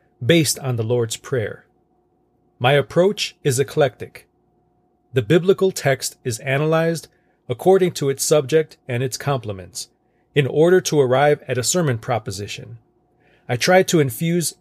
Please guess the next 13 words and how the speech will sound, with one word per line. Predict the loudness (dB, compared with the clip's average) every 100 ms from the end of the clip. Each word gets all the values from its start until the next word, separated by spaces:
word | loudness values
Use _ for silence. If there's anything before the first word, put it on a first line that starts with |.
| -6
a |
fallen | -6 2 2 2 -2
condition | 0 0 0 0 -2
focus | 0 0 0 -4 0
throughout | 4 4 2
the | 0
message, | 0 -2 -4 -6 -14 _ _
whose | 2 2
argument | 2 0 2 0 0 -4 -8 _
and | -4
applications | 0 -2 0 -2 -2 -4 -2 -4 -4 -6 -10 _ _ _ _
go | 4 4
from | 2 -2 -4